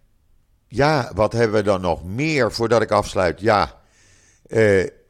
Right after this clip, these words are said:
dat we dus nu in afwachting zijn van wat er de komende uren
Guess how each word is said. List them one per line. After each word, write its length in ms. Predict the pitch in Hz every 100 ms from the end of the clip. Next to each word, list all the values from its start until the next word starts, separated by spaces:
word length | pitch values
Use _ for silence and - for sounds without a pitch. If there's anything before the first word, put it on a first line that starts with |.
| _ _ _ _ -
dat 200 | 131 123
we 80 |
dus 180 | 107 101
nu 260 | 107 120 104
in 160 | 101
afwachting 600 | 95 123 110 113 - 95
zijn 440 | 85 101 85 73 -
van 460 | - - 104 92 -
wat 260 | - 117 117
er 140 | 90
de 100 | 85
komende 420 | 92 120 113 95 82
uren 500 | 87 110 95 80